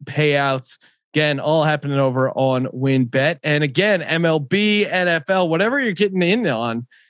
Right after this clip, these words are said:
And th-, there is a ton of gambling opportunities this time of year with the M L B playoffs going on. And of course, our Eagles right now, the Eagles listed at minus seven, or sorry, no, Tampa Bay is obviously a seven-point favorite in Philly.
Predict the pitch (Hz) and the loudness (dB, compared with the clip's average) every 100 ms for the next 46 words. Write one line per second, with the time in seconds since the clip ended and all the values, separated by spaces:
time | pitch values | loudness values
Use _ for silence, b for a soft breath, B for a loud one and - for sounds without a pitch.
0 | b - 135 175 185 170 208 233 170 143 | b -4 -2 0 0 0 0 0 0 -2
1 | 120 - 175 185 123 139 160 143 135 139 | -4 -2 0 0 0 0 2 2 0 -2
2 | - - 160 151 120 113 - 139 - 151 | -6 -2 0 0 0 -2 -2 -4 0 0
3 | 139 113 127 139 123 117 123 120 120 107 | 0 0 2 2 0 -2 0 0 0 0
4 | 113 131 160 165 151 - 156 151 147 143 | -2 0 0 0 -2 -2 0 2 2 0
5 | 135 _ b b b - 226 185 190 180 | -2 _ b b b 0 0 0 0 0
6 | - - 175 170 170 180 170 143 175 175 | -2 -2 0 2 2 2 0 0 -2 0
7 | 170 165 156 165 190 160 139 120 - _ | -2 -2 -2 0 0 2 0 -2 -8 _
8 | _ _ _ _ _ _ _ - _ 151 | _ _ _ _ _ _ _ -20 _ 0
9 | 175 - 185 151 139 131 _ _ _ - | 0 0 0 2 0 -4 _ _ _ -2
10 | 135 180 202 190 160 - - - - 196 | 0 2 0 -2 -4 -8 -4 -2 0 0
11 | 220 208 208 214 202 _ _ - 135 180 | 2 2 0 -2 -6 _ _ -8 -2 0
12 | 143 131 104 156 127 107 147 123 123 110 | 0 -2 -2 -2 -2 -2 0 0 -2 -4
13 | 107 117 113 110 147 127 131 123 135 127 | -4 0 0 0 -2 -2 -2 -2 0 0
14 | 120 139 156 123 139 131 123 120 | 0 0 0 0 0 2 0 -2